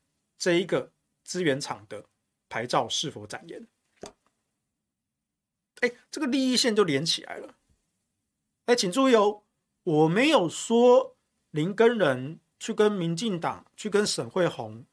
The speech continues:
谈了什么交换条件，我没有这样讲啊。所以请不要，不需要用选罢法来告我，我没有这样讲。我只是说，根据网友这个爆料，我也看了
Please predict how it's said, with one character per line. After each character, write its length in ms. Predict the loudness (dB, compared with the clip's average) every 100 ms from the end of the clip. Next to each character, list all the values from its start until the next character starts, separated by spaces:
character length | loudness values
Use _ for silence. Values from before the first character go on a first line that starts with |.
| _
谈 140 | -8 -8
了 80 |
什 100 | -8
么 80 | -10
交 160 | -6 -4
换 160 | -4
条 180 | -6 -12
件， 280 | -10 -12 -12 _ -20 _
我 100 | -6
没 120 | 0
有 120 | 0 2
这 120 | -2
样 140 | -4
讲 280 | -8 -14 -16 _ _ _ _ _
啊。 260 | -16 -16 -18 _ _ _ _ _ _ _ _
所 160 | 0 0
以 80 | 2
请 260 | -2 -6
不 100 | 0
要， 340 | 4 6 4 -2
不 160 | -8
需 200 | -6 0
要 180 | 2 4
用 160 | 2 -2
选 240 | -6 -2
罢 220 | 2 2
法 160 | 0 -10
来 120 | -14
告 200 | -6 -6
我， 340 | -6 -12 -14 _ _ _
我 60 | -14
没 140 | -8
有 140 | -6 -6
这 100 | -10
样 160 | -14 -16
讲。 240 | -20 -20 _ _ _ _ _ _ _ _ _ _ _ _ _ _ _
我 160 | 2
只 100 | 2
是 100 | -2
说， 480 | 0 4 6 6 4 2
根 200 | 2 2
据 180 | 0
网 200 | 2 2
友 100 | 0
这 120 | -4 -6
个 80 |
爆 240 | 0 0 2
料， 280 | -2 -4 -10 _ _ _ _
我 160 | 4 4
也 100 | 4
看 340 | 0 2 2 2
了 240 | -4 -8